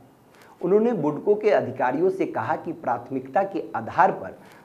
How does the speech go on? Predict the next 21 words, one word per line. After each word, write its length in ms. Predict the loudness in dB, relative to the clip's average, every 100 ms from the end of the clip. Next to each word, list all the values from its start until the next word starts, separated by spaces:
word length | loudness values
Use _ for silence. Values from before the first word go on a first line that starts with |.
| _
तत्काल 500 | -6 0 6 8 8
क्षतिग्रस्त 760 | 4 -6 -4 0 4 4 2 -6
सड़कों 280 | -6 -4 -6
की 180 | -4 -2
मरम्मती 600 | 0 0 0 2 0 -2 -6 -8 -18 -2
कराए। 280 | 2 2 0 -8 -20 _ _ _ -8
विधायक 400 | -2 2 2 2
ने 120 | 2
अधिकारियों 520 | 2 0 0 2 2
को 180 | 2 0
सख्त 460 | 0 0 -2 0 -4
लहजे 380 | -4 -4 -2 0
में 120 | 0
निर्देश 460 | 0 -4 2 4 4
दिया 260 | 2 2 2 -2 -16 -20 -4
कि 60 | -2
मैं 360 | 2 2 0
किसी 260 | -6 -2 0
भी 100 | 0
सूरत 320 | 0 -2 -2 -2
में 260 | -4 -4